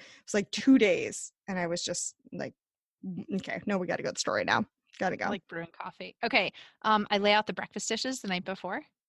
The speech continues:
Speaker 1: I do that as well, and I also put out,
Speaker 2: That's a
Speaker 1: like, the
Speaker 2: good one.
Speaker 1: vitamins and, you know, the
Speaker 2: Yeah.
Speaker 1: medicine.
Speaker 2: But don't
Speaker 1: Yeah.
Speaker 2: they get hard? I'm really weird about, like, air touching food.
Speaker 1: <laughs> Like, well, we're talking about gummy vitamins, correct?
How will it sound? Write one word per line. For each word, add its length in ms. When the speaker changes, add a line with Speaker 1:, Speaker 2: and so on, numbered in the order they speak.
Speaker 1:
I 120
do 140
that 160
as 120
well, 300
and 160
I 80
also 180
put 160
out, 60
Speaker 2:
That's 140
a 0
Speaker 1:
like, 40
the 120
Speaker 2:
good 60
one. 20
Speaker 1:
vitamins 840
and, 420
you 120
know, 140
the 100
Speaker 2:
Yeah. 200
Speaker 1:
medicine. 100
Speaker 2:
But 100
don't 120
Speaker 1:
Yeah. 20
Speaker 2:
they 80
get 120
hard? 440
I'm 80
really 300
weird 280
about, 220
like, 220
air 260
touching 380
food. 180
Speaker 1:
<laughs> 120
Like, 220
well, 200
we're 140
talking 220
about 160
gummy 240
vitamins, 400
correct? 420